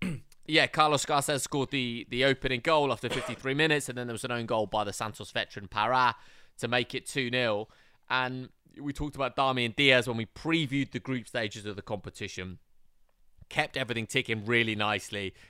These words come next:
was in, integral for Barcelona's performance. But I think you also talked about Buray, Javier Buray in goal, Ollie, being a very good keeper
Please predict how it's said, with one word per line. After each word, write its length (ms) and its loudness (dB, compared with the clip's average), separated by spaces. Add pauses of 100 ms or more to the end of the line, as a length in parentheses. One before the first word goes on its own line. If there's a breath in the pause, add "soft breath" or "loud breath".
(100)
was 180 -8
in, 240 -10
integral 600 -2
for 120 -6
Barcelona's 640 -4
performance. 480 -10
But 140 -12
I 40 -6
think 320 -10 (280 soft breath)
you 280 -2
also 220 -2
talked 240 -2
about 260 0
Buray, 400 4
Javier 400 -2
Buray 440 6
in 80 -2
goal, 280 2
Ollie, 200 0
being 240 -4
a 20 -4
very 360 6
good 200 -6
keeper 440 -2